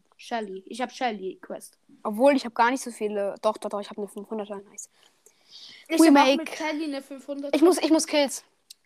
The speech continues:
Speaker 1: Ich muss Schaden. Äh, nicht Schaden, sondern, ähm, gewinnen. Acht Kämpfe.
Speaker 2: Nice, ich muss vierundzwanzig Gegner killen in, in Duo.
Speaker 1: Hä, Bro,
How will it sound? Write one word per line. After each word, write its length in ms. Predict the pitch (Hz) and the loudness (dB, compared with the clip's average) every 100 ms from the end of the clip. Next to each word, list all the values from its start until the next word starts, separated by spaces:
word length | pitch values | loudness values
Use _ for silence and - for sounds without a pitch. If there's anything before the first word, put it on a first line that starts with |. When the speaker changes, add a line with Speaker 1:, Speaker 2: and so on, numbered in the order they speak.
| _ _ _ - | _ _ _ -12
Speaker 1:
Ich 100 | 311 | -4
muss 260 | 320 320 | -2 -2
Schaden. 440 | - 254 269 240 247 | -6 -8 -8 -10 -10
Äh, 140 | 269 285 | -8 -6
nicht 260 | 311 339 | -6 -8
Schaden, 320 | - 285 302 302 | -8 -8 -8 -10
sondern, 460 | 269 262 247 254 | -12 -12 -12 -10
ähm, 240 | 220 208 208 | -12 -14 -14
gewinnen. 300 | 208 233 214 | -10 -10 -6
Acht 240 | 233 - | -6 -8
Kämpfe. 280 | - 220 - - _ _ _ _ _ _ - | -10 -12 -12 -20 _ _ _ _ _ _ -6
Speaker 2:
Nice, 220 | 240 233 | -2 -2
ich 40 | 254 | -2
muss 140 | 240 | -6
vierundzwanzig 400 | 254 233 220 - | -6 -6 -8 -8
Gegner 240 | 226 220 202 | -10 -6 -6
killen 240 | 208 196 | -2 -2
in, 220 | 185 190 - | -2 -6 -8
in 160 | 190 190 | -8 -4
Duo. 340 | 196 190 202 _ _ | -4 -4 -6 _ _
Speaker 1:
Hä, 100 | - | -8
Bro, 160 | 240 | -2